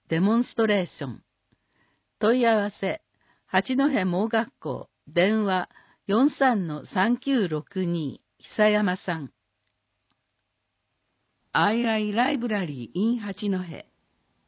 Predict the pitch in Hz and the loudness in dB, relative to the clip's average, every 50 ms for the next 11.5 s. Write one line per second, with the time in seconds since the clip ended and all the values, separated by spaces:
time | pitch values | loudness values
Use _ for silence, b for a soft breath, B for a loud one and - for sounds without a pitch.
0 | _ _ _ _ _ _ _ _ - 196 220 254 269 254 226 208 185 185 185 196 | _ _ _ _ _ _ _ _ 0 2 4 6 6 6 4 4 2 2 2 2
1 | 220 247 247 - 240 233 - 196 170 156 147 - - - 202 226 240 277 - _ | 2 0 0 0 0 0 0 -2 -2 -2 -6 -6 -4 0 2 2 2 2 0 _
2 | - 196 190 180 175 175 175 185 - - 196 190 202 226 240 214 170 196 175 170 | -2 -2 -2 0 -2 -2 -4 -4 -4 -2 -2 -2 -2 -2 -2 -2 0 0 0 -2
3 | 175 147 131 131 - - 156 165 208 226 214 - - 190 170 - - _ - 202 | -2 -4 -4 -6 -6 -4 -2 0 0 2 0 0 -2 -4 -8 -8 -10 _ -2 0
4 | 175 202 - - 220 202 190 165 - - 165 127 113 - - _ _ _ _ _ | 0 0 0 -2 -2 -2 -2 -4 -8 -10 -10 -10 -10 -12 -16 _ _ _ _ _
5 | _ _ _ _ _ _ _ _ _ _ _ _ _ _ - 220 226 226 - 202 | _ _ _ _ _ _ _ _ _ _ _ _ _ _ -4 -4 -4 -4 -4 -8
6 | 180 170 - 139 127 - _ _ _ _ _ _ _ _ - 190 214 - 247 269 | -8 -8 -8 -10 -10 -12 _ _ _ _ _ _ _ _ -2 -2 -2 0 0 0
7 | 262 262 262 - - - 240 247 247 247 226 233 247 226 202 180 156 - - 156 | 0 0 0 -2 -2 0 2 4 4 2 2 2 2 2 2 0 -2 -4 -8 -6
8 | 151 170 180 185 208 220 208 185 160 139 127 123 - - _ _ 165 - - 262 | -2 0 2 2 2 2 2 0 -2 -4 -6 -10 -12 -14 _ _ -14 -4 -2 2
9 | 277 262 226 202 170 - 175 160 151 147 147 - - 190 196 175 151 - 165 165 | 2 2 0 -2 -4 -6 -6 -6 -4 -6 -6 -6 -4 -2 -2 -2 -2 -2 -4 -4
10 | 143 - 127 - - _ _ _ _ _ _ _ _ _ _ _ _ _ _ _ | -4 -6 -12 -18 -18 _ _ _ _ _ _ _ _ _ _ _ _ _ _ _
11 | - 190 202 202 - - 226 214 202 - | 0 0 0 0 0 0 0 0 0 -2